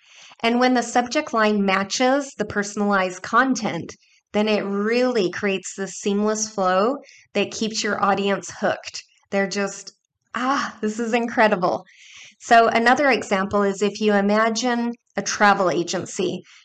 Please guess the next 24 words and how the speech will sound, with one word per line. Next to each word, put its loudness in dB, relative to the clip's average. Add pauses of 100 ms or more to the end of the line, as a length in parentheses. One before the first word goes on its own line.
(100)
you 0
could 0
tailor 2
your -2
subject -2
lines 2
based 0
on 0
past -2
destinations. -2 (400)
So 4
a 0
beach -2
lover 2
might 0
like 0 (360)
to -8
see -2
an -2
email -4
that -4
says -4
something -4
like, 0